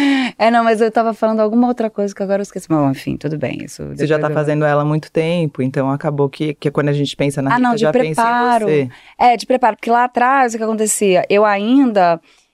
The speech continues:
Speaker 1: quando eu, eu comecei a, a, a, a pensar em fazer a Rita, que, né, que o Márcio Macena me chamou e que, é, depois dele começar a, dele fazer o book de captação e não sei o quê, de, do projeto começar a rolar,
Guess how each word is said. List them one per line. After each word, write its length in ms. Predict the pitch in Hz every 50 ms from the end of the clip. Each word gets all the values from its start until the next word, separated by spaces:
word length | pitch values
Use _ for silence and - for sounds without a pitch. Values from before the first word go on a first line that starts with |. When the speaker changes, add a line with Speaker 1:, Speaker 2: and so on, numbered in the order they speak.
| _ _ _ _ _
Speaker 1:
quando 500 | - 240 262 311 311 262 247 226 - -
eu, 200 | - 185 196 175 147
eu 100 | 196 190
comecei 640 | - 202 196 196 - - - 202 196 190 190 190
a, 360 | 185 180 175 175 170 170 165 170 170 170 - _ -
a, 420 | 175 170 165 165 160 160 156 156 156 156 156 151 151 151 147 147 143 143 147 151 - _ _ _ _ _ _ _ _ _ _ _ _ _ _ _ _ _ -
a, 120 | 165 170 - -
a 80 | - 180
pensar 460 | - 190 185 175 - 226 220 226 220
em 40 | 202
fazer 360 | - 196 180 165 165 180 175
a 40 | 175
Rita, 960 | 165 170 185 208 233 240 233 214 202 - - 185 180 175 175 175 170 170 165 165
que, 140 | - 185 160 - - _ _ -
né, 180 | 175 180 180 180
que 140 | 170 -
o 20 | 180
Márcio 240 | 180 165 165 - -
Macena 280 | 175 160 - - 175 170
me 80 | 170 165
chamou 720 | - - 170 170 170 175 185 202 214 220 214 208 196 190
e 160 | 175 180 170
que, 420 | - - - 185 180 180 175 165 - - - - - - _ _ _ _
é, 140 | - - -
depois 480 | 139 160 185 - - 202 214 220 214 196
dele 160 | 208 196 202
começar 680 | - - 196 196 190 190 - 208 196 190 190 190 185 - -
a, 260 | 175 175 - - 135
dele 280 | - 180 196 190 196 175 -
fazer 220 | - 208 196 180 196
o 40 | 185
book 260 | 170 180 208 196 214
de 80 | 175
captação 1000 | - 202 - _ - 160 - - - 202 202 214 220 233 240 226 214 208 190 185
e 40 | 175
não 80 | 180 190
sei 160 | - - 196
o 40 | 185
quê, 280 | - 202 202 214 214
de, 180 | 190 170 180 190
do 160 | 175 175 185 180
projeto 300 | - 196 190 208 202 -
começar 540 | - 214 214 202 - - 254 254 285 277
a 40 | 262
rolar, 560 | 220 190 180 170 170 185 214 226 214 202 180